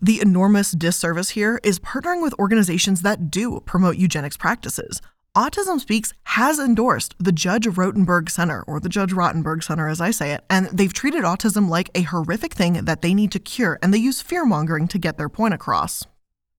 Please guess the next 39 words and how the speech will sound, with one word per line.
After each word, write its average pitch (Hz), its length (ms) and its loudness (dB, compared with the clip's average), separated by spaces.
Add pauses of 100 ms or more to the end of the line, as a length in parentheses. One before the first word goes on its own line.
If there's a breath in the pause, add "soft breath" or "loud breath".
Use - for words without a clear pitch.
(440)
And 220 320 4
the 202 120 4
Judge 208 220 4
Rotenberg 185 420 2
Center, 180 240 4
for 180 160 -2
those 180 320 2
of 180 100 -4
you 170 140 0
that 175 140 0
have 170 200 2
not 170 380 2
ever 170 260 -2
seen 185 240 2
my 175 160 4
video 165 380 0
that 160 120 0
I 156 120 0
did 160 180 0
on 151 180 -2
YouTube 165 360 -2
about 196 240 2
it, 202 180 0 (320 loud breath)
is 240 200 4
the 269 100 0
center 196 320 0
that 165 180 0
did 175 220 -2
promote 175 480 2
using 175 400 0
electric 165 480 -4
shock - 380 -2
therapy 180 680 0
in 180 100 0
order 180 220 0
to 180 140 -2
try 185 200 0
and 165 160 0
train 175 440 0